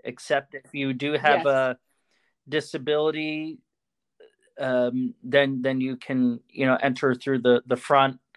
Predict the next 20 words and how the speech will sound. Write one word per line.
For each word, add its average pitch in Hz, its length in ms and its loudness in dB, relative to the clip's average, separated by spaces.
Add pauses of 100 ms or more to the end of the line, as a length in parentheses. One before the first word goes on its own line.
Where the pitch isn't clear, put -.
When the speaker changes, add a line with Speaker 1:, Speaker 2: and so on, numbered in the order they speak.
(600)
Speaker 1:
Also, 135 480 2
anyone 123 540 -2
who's 120 260 -4
a 117 100 0
wheelchair 127 440 -2
user, 120 440 -2
that's - 540 -4 (340)
the, 123 200 0
the 120 100 -2
ramp 131 300 -2
is, - 400 -14 (240)
you 139 100 -4
know, 127 140 0
in 117 60 -4
the 113 60 -8
front 123 220 -2
of 107 60 -6
the 110 60 -6
bus, 117 280 0
so 123 180 -4